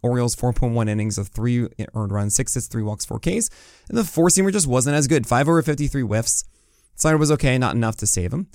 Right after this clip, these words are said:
The velocity declined dramatically through the start, and it is a little scary to see that, but he's also done that consistently.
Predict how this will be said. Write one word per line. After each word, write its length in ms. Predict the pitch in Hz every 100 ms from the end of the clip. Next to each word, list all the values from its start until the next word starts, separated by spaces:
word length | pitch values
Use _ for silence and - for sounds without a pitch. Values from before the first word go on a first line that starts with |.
| - _ _ -
The 80 | 127
velocity 640 | 120 156 165 180 208 202
declined 480 | 151 - 160 156 151
dramatically 880 | 127 120 113 139 160 - 82 76 -
through 240 | - 131 110
the 100 | 98
start, 360 | - 87 120 -
and 120 | 135
it 20 |
is 140 | 185
a 40 | 208
little 140 | 185
scary 400 | 151 - 156 151
to 80 | 127
see 160 | - 113
that, 160 | 120
but 80 | 151
he's 120 | 170
also 260 | 196 196 175
done 220 | 160 156
that 260 | 139 135 -
consistently. 720 | 127 - 131 113 107 98